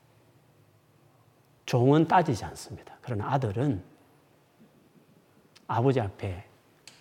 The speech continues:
친밀하기 때문에 정말 자기 생각을 이렇게, 표현이 좀 그렇습니다만, 따지듯이 말을 하는 겁니다.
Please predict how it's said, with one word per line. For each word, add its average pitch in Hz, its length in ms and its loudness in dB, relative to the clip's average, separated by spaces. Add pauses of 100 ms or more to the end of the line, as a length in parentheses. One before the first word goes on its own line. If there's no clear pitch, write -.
(140)
친밀하기 165 600 4
때문에 95 500 -10 (400)
정말 127 440 4
자기 165 260 4
생각을 170 440 -2 (300)
이렇게, - 380 -4 (360)
표현이 170 300 6
좀 120 140 2
그렇습니다만, 107 880 -2 (400)
따지듯이 147 580 4
말을 92 220 -6
하는 123 200 -6
겁니다. 90 260 -12